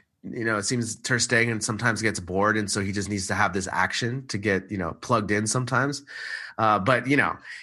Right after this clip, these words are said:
he, for as great as he is with his reactions and his passing, he does get sloppy with giving the ball easily to the other team with these,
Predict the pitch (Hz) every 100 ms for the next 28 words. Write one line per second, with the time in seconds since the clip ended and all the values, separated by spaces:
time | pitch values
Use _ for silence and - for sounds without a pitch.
0 | - - 165 165 156 151 165 - - 147
1 | 127 135 143 143 135 120 123 120 104 95
2 | 92 104 104 107 - 127 131 - - -
3 | 98 92 101 92 - 107 117 139 143 139
4 | - _ - 127 123 113 107 110 95 -
5 | 101 101 104 90 92 85 104 98 87 85
6 | 95 92 92 _ _ _ - 120 104 101
7 | 92 92 - 101 92 92 87 - 90 80
8 | 82 - 92 - 87 -